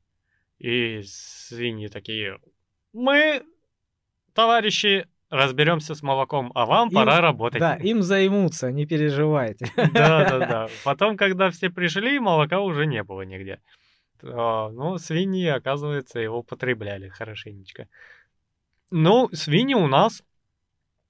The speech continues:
Speaker 1: по сути дела, не работали. Они у нас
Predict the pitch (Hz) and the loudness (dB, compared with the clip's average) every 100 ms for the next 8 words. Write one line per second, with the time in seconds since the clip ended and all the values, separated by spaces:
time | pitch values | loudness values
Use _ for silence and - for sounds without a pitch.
0 | _ - 117 160 170 147 165 156 156 143 | _ -10 -4 -4 0 2 4 4 4 2
1 | 113 117 113 - _ _ _ _ 123 127 | -2 -4 -8 -12 _ _ _ _ -4 0
2 | 190 185 165 156 - | 0 4 4 2 -6